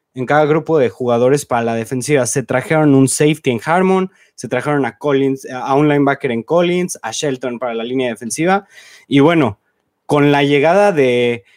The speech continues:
de Okuda, del cornerback, que fue el pick número tres, el juego aéreo ya se ve bastante prof-, o sea, bueno, la defensiva aérea ya se ve bastante prometedora,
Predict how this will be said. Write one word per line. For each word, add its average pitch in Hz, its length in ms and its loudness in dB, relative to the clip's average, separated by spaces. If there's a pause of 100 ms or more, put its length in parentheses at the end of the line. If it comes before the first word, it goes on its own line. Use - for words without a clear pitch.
(160)
de 131 200 -4
Okuda, 147 680 -2
del 117 240 -2
cornerback, 139 680 -2
que 131 140 -2
fue 143 160 -2
el 139 100 -4
pick 135 220 -6
número 139 240 0
tres, 139 340 -4 (300)
el 135 160 2
juego 247 320 2
aéreo 247 180 2
ya 220 120 2
se - 120 -2
ve 190 60 2
bastante 160 580 -2
prof-, 117 260 -10
o 139 80 -12
sea, 143 120 -4
bueno, 151 100 0
la 131 80 0
defensiva 143 440 0
aérea 180 300 2
ya 135 200 -2
se 143 160 -4
ve 139 100 2
bastante 131 840 -2
prometedora, 101 880 -12